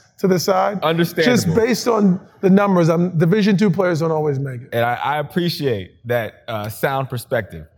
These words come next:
Speaker 2: So for you, twenty years removed from that decision not to play,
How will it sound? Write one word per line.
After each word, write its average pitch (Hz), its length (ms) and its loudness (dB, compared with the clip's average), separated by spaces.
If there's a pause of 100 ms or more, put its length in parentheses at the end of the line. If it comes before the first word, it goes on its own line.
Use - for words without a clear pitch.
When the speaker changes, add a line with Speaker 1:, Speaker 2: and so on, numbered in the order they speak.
(180)
Speaker 2:
So 180 160 -2
for 185 140 -4
you, 196 240 -2
twenty 240 440 -4
years 202 340 -4
removed 147 580 -4 (300)
from 151 160 0
that 156 200 -4
decision 135 520 -4
not 131 240 -6
to 127 40 -10
play, 120 520 -4